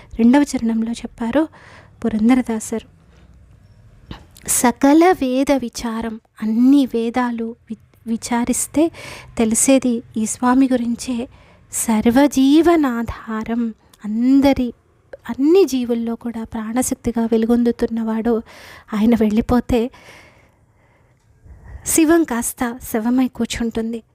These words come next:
సర్వజీవనాధారం మకరకుండలధర మదన గోపాలం. మకరం, మకర కుండలాలు ధరించి ఎంతటి వారినైనా సరే తన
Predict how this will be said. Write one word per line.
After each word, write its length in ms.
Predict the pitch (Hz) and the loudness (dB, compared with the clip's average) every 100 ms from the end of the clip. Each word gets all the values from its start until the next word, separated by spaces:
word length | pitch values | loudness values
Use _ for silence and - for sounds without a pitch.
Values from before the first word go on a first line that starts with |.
| - | -12
సర్వజీవనాధారం 1800 | - 240 220 233 277 269 294 294 285 254 233 226 220 233 214 247 240 - _ _ _ _ | -4 -2 0 2 4 4 4 6 4 2 -2 -6 -8 -8 -6 -4 -4 -8 _ _ _ _
మకరకుండలధర 1400 | 226 233 - 311 370 392 311 254 247 226 220 208 220 240 226 _ _ | -2 0 2 4 4 4 0 0 -2 -6 -8 -10 -10 -10 -12 _ _
మదన 440 | 214 208 247 285 320 | -6 -2 4 4 6
గోపాలం. 640 | 254 220 247 226 226 220 - _ _ _ - | 2 0 -6 -8 -8 -12 -18 _ _ _ -10
మకరం, 600 | 220 - 240 247 233 220 - | -8 -4 -2 0 0 -4 -4
మకర 280 | 220 220 240 | -4 0 0
కుండలాలు 640 | 247 240 233 240 240 233 | 0 0 0 0 0 0
ధరించి 840 | 240 240 247 302 330 - 330 285 349 - - _ - | 0 0 4 4 4 0 0 0 -4 -12 -20 _ -10
ఎంతటి 500 | 220 247 - 269 254 | -8 -6 -2 0 0
వారినైనా 640 | 233 233 247 247 240 233 | 0 2 2 4 2 -2
సరే 380 | 226 226 226 226 - _ - - _ - 233 | -4 -6 -6 -8 -10 _ -20 -20 _ -2 2
తన 260 | 233 233 | 2 2